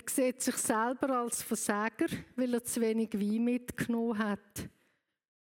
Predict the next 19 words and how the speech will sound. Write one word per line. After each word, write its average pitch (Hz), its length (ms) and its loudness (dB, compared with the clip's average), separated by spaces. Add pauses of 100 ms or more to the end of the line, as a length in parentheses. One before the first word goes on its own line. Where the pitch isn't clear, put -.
(180)
Und 220 160 -4
wahrscheinlich 254 520 2
hat 226 260 0
er 214 200 2
auch 208 220 2
Angst 226 240 -2
um 226 140 0
sein 208 220 -2 (120)
Geschäft, - 720 -2
weil 226 120 0
das 214 240 -4
könnte 233 260 2
sich - 200 -2
ja 220 120 2
herumsprechen, 226 1040 -2
dass - 180 -4
er 240 80 0
nicht 220 220 0
einmal 202 340 0